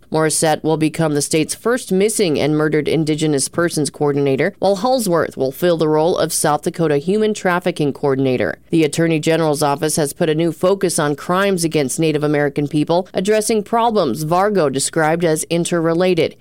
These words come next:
human trafficking, and missing or murdered Indigenous people.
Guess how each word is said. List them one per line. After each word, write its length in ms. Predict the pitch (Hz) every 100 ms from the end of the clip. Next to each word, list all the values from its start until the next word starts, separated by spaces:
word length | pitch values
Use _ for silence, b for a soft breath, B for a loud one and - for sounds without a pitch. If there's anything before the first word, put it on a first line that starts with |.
| -
human 300 | 151 143 135
trafficking, 720 | - 151 151 165 175 170 202 -
and 220 | 165 160
missing 360 | 185 190 170 135
or 220 | 170 180
murdered 420 | 208 262 147 82
Indigenous 640 | - 170 143 127 143 160
people. 500 | - 170 156 127 -